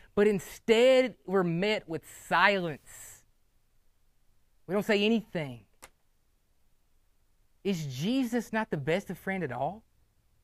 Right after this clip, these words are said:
Yet, he's assaulted by words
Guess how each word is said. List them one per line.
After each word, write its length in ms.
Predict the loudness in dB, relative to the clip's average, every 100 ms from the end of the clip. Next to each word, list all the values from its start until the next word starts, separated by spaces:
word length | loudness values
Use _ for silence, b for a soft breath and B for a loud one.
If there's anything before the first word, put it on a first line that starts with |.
| _ _ _ _ _ _ _ _
Yet, 380 | -2 0 0 -6 _ _ _ _ _ -8
he's 240 | -6 -4
assaulted 720 | -8 -4 0 0 -2 -8 -8
by 160 | -8 -8
words 760 | -6 -2 0 0 -4 -16 -20